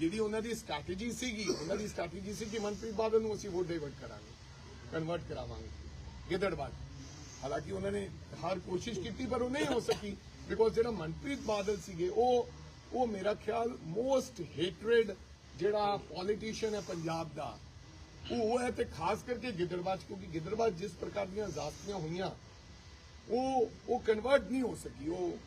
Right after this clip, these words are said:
ਜੇ ਉੱਥੇ ਅਕਾਲੀ ਦਲ ਦਾ ਕੈਂਡੀਡੇਟ ਹੁੰਦਾ ਤਾਂ ਉਹ ਫਿਰ ਅਕਾਲੀ ਦਲ ਨੂੰ ਚੋਣ ਨਿਸ਼ਾਨ ਤੱਕ ਨਹੀਂ ਵੋਟ ਪੈਂਦੀ ਸੀ।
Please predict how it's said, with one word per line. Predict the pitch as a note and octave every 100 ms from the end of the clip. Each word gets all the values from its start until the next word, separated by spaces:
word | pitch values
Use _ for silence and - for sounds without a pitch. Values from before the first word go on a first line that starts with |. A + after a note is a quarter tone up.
| - - - B2+ B2
ਜੇ | F3 G#3+
ਉੱਥੇ | A3 A3
ਅਕਾਲੀ | A#3 G3+ F#3+
ਦਲ | G#3 A3+
ਦਾ | A#3
ਕੈਂਡੀਡੇਟ | F3 F3+ C4 C#4
ਹੁੰਦਾ | A#3 G#3 E3+ C3+ - - - - - -
ਤਾਂ | G3
ਉਹ | F#3
ਫਿਰ | F#3
ਅਕਾਲੀ | - - D3+
ਦਲ | G#3 F#3+
ਨੂੰ | G#3 E3
ਚੋਣ | E3+ E3+
ਨਿਸ਼ਾਨ | F3 F#3
ਤੱਕ | E3 -
ਨਹੀਂ | G3 B3
ਵੋਟ | A3 G3
ਪੈਂਦੀ | B3+ A3
ਸੀ। | G3